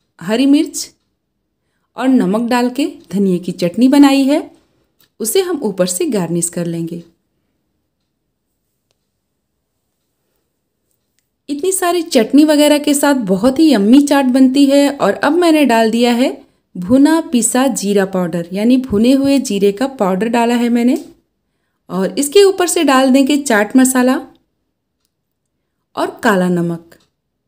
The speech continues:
ये दोनों चीज़ों ऐड, चीज़ों को ऐड कर दिया है मैंने।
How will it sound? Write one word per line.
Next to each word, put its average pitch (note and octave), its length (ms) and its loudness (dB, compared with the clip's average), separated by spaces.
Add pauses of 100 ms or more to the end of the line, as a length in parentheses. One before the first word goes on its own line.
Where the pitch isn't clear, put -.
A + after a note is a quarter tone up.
ये G3+ 60 -10
दोनों F#3+ 240 -6
चीज़ों C4+ 340 -2
ऐड, B3+ 220 -2 (240)
चीज़ों A#3+ 260 -4
को C#4 220 -4
ऐड A#3 220 -2
कर C#4 140 2
दिया C4+ 200 0
है C4 100 2
मैंने। B3+ 400 2